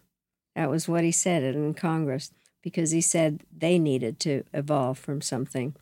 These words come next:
different. So I think having an imagination, um,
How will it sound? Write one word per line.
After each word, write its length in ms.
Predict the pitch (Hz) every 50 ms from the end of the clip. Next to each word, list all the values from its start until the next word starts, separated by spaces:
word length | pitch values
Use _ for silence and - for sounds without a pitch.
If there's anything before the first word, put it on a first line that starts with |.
| _ _ _ _ _ _ _
different. 440 | - 143 139 - - 123 82 - -
So 360 | - - 185 170 165 165 170 - - - _ _
I 80 | - 214
think 240 | 208 - 226 208 196
having 320 | 202 202 180 170 185 175
an 100 | 175 175
imagination, 1000 | 175 170 165 170 165 165 160 165 156 156 151 151 160 175 - - - 180 190 202 - _ _ _ _ _ _ _ _ -
um, 460 | - 165 156 151 151 151 151 143 -